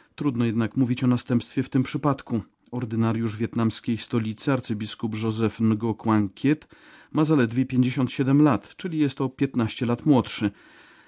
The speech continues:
Jak już jednak informowaliśmy, ma on kłopoty ze zdrowiem po propagandowej nagonce, jaką przypuścili nań komuniści. Władze naciskały wręcz na Watykan, aby arcybiskupa Kieta odwołać i mianować następcę.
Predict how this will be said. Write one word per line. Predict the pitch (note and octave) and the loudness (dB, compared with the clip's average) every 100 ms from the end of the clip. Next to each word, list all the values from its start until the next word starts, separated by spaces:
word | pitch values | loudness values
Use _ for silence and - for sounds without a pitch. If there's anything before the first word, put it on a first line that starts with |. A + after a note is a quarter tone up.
| _ | _
Jak | A#2+ - | -6 -6
już | A2+ | -4
jednak | B2 A2+ - | -2 -2 -4
informowaliśmy, | A2+ A#2 A2+ A2 C#3 C#3+ - C#3 | -4 0 2 2 2 0 2 4
ma | C3 C3+ | 6 6
on | C3 | 4
kłopoty | - C3 B2+ C#3 C3+ | 2 -2 0 2 2
ze | A#2 | 2
zdrowiem | A#2 A2 D3 A2+ G#2+ G2+ | 0 2 2 4 4 2
po | A2+ G#2+ | 0 -4
propagandowej | - A2+ A2+ A2+ A2+ A#2+ A#2 G#2+ | -4 -4 -2 2 2 2 2 2
nagonce, | A2 A#2 C3 C3+ - C3 | 2 4 4 4 0 -2
jaką | B2 C3+ B2 | -2 0 -2
przypuścili | - - B2 - A2+ A2+ | -2 -6 -8 -8 -6 -2
nań | G#2+ G#2+ | 0 0
komuniści. | A#2 A#2+ B2 A#2+ - - G2+ - _ _ - - | 2 4 6 6 2 -4 -8 -8 _ _ -20 -12
Władze | A#2 C3 A#2+ | -4 -2 0
naciskały | B2 A#2 A#2+ - C#3+ C#3+ | 0 0 -6 -4 0 0
wręcz | B2+ C#3 C3 - | 2 2 0 -2
na | C3 | -4
Watykan, | B2+ B2+ C#3 C#3 B2 - - | -4 -4 -2 0 0 -4 -20
aby | - C#3+ D3+ | -8 0 0
arcybiskupa | C#3+ D3 B2+ - C3+ C3+ | 0 -2 -4 -4 -4 -4
Kieta | - C3 C3 G#2 | -4 -4 -2 -2
odwołać | G#2 G#2+ C#3 A2+ - - | -2 -2 0 0 -2 -4
i | E3 | 2
mianować | D3+ B2 G2+ F#2 - | 2 2 0 -4 -2
następcę. | G#2+ - A#2+ G2 - F#2 | -4 0 2 2 -2 -10